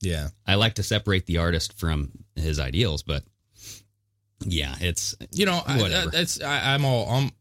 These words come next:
Speaker 1: cool with
Speaker 2: At
Speaker 1: you
Speaker 2: the end of the
Speaker 1: having
Speaker 2: day, someone bought our ticket, so they're still supporting, you know, we still kind of ended up supporting that, you know,
Speaker 1: Sure.
Speaker 2: secondarily or ancillary, but
Speaker 1: Sure.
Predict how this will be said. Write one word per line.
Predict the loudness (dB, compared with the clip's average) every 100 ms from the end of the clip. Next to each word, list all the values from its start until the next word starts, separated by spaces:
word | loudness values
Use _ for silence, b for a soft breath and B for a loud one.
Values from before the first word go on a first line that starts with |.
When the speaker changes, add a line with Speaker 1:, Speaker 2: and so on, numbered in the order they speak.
| -2
Speaker 1:
cool | 2 4
with | 2 2
Speaker 2:
At |
Speaker 1:
you | 4
Speaker 2:
the | 4
end | 4
of |
the | 4
Speaker 1:
having | 4
Speaker 2:
day, | 2
someone | 2 2 2 2
bought | 2 0 0
our | 0
ticket, | 0 0 0 -2
so | -2 0 2
they're | 0 0
still | 0 0
supporting, | 0 -2 0 0 0 -2 -4 -4
you | -2
know, | 0 0
we | 0
still | -2 0 -2
kind | -2 -2 -2
of | -4
ended | -2 -2 0
up | -2 -4
supporting | -6 -4 -2 -2
that, | -2 -6 _ _ _ _ _ _ -20 -18 -8
you | -4
know, | -4 -4 -10 _ _
Speaker 1:
Sure. | -2 2 2
Speaker 2:
secondarily | 0 0 -2 -2 0 0 0
or | 0
ancillary, | -2 -4 -4 -6 -6
but | -6 -6 -6
Speaker 1:
Sure. | -2 -2